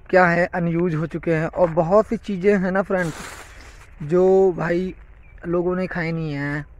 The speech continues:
मैं आपको एक बार back camera से यहाँ पे दिखाने की कोशिश करूँगा। और तो होता ही है ना friends कि हम लोग ना ऐसे शादी में सारे कार्यक्रम करते हैं,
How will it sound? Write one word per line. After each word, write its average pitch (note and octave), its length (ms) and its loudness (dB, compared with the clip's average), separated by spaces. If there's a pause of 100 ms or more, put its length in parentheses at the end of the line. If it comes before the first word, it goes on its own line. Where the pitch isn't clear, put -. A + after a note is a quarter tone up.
(140)
मैं D#3+ 160 -6
आपको D#3+ 260 -4
एक F3 80 -2
बार E3+ 140 2
back D#3 360 -2
camera D#3+ 280 0
से E3+ 120 -6
यहाँ D#3 140 -2
पे E3 120 -8
दिखाने D#3 380 -6
की D#3+ 80 -4
कोशिश D#3+ 400 -4
करूँगा। E3 440 -2 (1000)
और C#3+ 140 -8
तो E3+ 200 -4 (200)
होता F#3 200 -2
ही A3 80 8
है A3+ 100 6
ना G#3+ 100 -2
friends A3 460 2
कि G#3+ 160 2
हम G3+ 200 2
लोग G3+ 200 6
ना G3+ 280 2 (340)
ऐसे E3+ 280 0
शादी F3+ 340 2
में F#3+ 260 0
सारे F3+ 280 0
कार्यक्रम F3 480 2
करते E3+ 260 -2
हैं, D3+ 220 -2